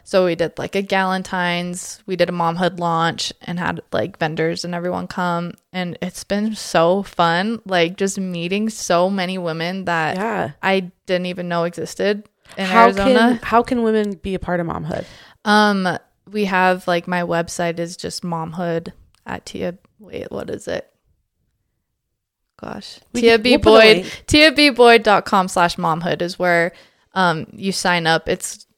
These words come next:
Speaker 1: seven dollars a month. That goes, everything goes back into Momhood. It goes
Speaker 2: Right.
Speaker 1: back into our events and getting speakers to come speak to us. And so anyways, we had moms who are in Utah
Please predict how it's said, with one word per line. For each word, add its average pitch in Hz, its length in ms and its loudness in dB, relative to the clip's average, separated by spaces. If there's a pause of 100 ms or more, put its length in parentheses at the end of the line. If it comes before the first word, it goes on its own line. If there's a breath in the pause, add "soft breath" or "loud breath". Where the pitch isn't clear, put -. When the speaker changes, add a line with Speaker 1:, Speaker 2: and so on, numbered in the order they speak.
Speaker 1:
seven 208 340 2
dollars 214 340 4
a 202 60 -2
month. 180 440 -4
That 175 360 0
goes, 175 380 2 (120)
everything 180 600 0
goes 165 300 -2
back 147 320 -4
into - 220 -12
Momhood. 107 400 -4
It - 100 -4
goes - 140 0
Speaker 2:
Right. 170 100 2
Speaker 1:
back 160 260 0
into 175 320 -6
our 160 160 0
events 160 640 -6 (140)
and 175 380 -6
getting 165 240 -2
speakers 165 540 -6
to - 80 -12
come 170 200 -8
speak - 320 -8
to 170 120 -4
us. 165 320 -4 (480 soft breath)
And 180 540 0 (180)
so - 180 -2
anyways, 190 400 4
we 185 100 -2
had 180 240 0
moms 170 580 -4 (320)
who 190 80 -8
are 170 120 0
in 170 160 -6
Utah 170 600 -2